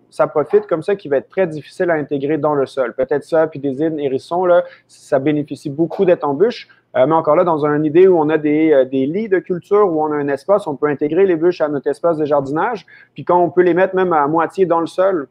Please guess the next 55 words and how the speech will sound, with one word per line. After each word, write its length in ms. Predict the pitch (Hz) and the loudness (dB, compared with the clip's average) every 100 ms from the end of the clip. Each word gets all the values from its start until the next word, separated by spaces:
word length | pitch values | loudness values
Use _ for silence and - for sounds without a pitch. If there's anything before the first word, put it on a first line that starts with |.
| _ | _
comme 140 | 147 143 | -8 0
ça, 100 | 170 | 0
à 40 | |
chaque 260 | - 156 - | 0 -4 -2
fois 120 | 180 | -2
qu'on 200 | 175 165 | 0 -2
arrose, 420 | 147 165 208 175 | 0 2 2 2
ben, 80 | 147 | -2
on 100 | 143 | -2
a 40 | |
une 140 | 147 143 | -4 0
bûche 200 | 175 185 | 0 2
qui 140 | 151 | 0
reste 260 | 143 170 - | -2 -2 -6
humide 260 | 147 160 160 | -6 -6 -8
puis 100 | _ | _
qui 120 | _ | _
peut 160 | - 147 | -10 -6
produire, 480 | 151 131 143 156 | -4 -2 0 2
euh, 360 | 143 127 120 113 | 2 0 0 -4
qui 420 | 113 - _ _ | -6 -16 _ _
peut 60 | 127 | -4
produire 240 | 131 139 | -2 -2
tous 80 | 151 | -2
les 100 | 160 | -2
champignons 400 | - 147 - 151 | -2 -8 -6 -6
qu'elle 160 | 151 135 | -2 -2
peut 180 | 143 135 | 0 0
offrir. 320 | 123 175 208 | 0 0 0
Puis 140 | - | 0
à 60 | 135 | 0
la 120 | 123 | 0
fin 180 | - 190 | 0 -2
du 120 | 156 | -2
procédé, 420 | 151 151 156 165 | -4 -4 0 2
on 80 | 196 | 4
va 80 | 139 | 2
pouvoir 240 | 120 143 | 0 0
briser 280 | 135 143 156 | 0 0 2
la 140 | 156 | 2
bûche 320 | 131 139 165 151 | 0 0 -2 0
avec 260 | 127 123 | -2 -2
nos 120 | 135 | -2
mains. 220 | 143 170 151 | -2 -2 -4
Elle 80 | 123 | -2
va 60 | |
être 80 | 131 | 0
devenue 240 | 135 143 147 | 0 -2 -4
très 220 | - 156 | -2 -4
friable 440 | - 156 208 185 | 0 2 2 0
parce 180 | 151 139 | -2 -4
que 60 | 143 | -6
toute 240 | - 190 | -2 0
la 120 | 170 | 2
lignine 560 | 156 151 156 165 196 175 | 2 0 -4 -4 -4 -6